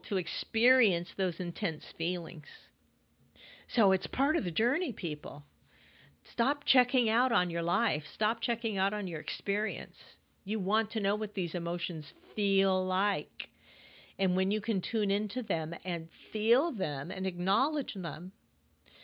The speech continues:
the big aha is that they don't last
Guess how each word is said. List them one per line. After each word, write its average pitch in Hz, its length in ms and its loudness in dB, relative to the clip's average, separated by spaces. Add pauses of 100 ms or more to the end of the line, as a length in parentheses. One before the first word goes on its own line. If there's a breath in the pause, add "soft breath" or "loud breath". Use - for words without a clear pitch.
(280 loud breath)
the 196 80 2
big 208 200 8
aha 180 680 8
is 170 240 -2
that 175 160 -2
they 175 120 4
don't 170 320 0
last 160 460 0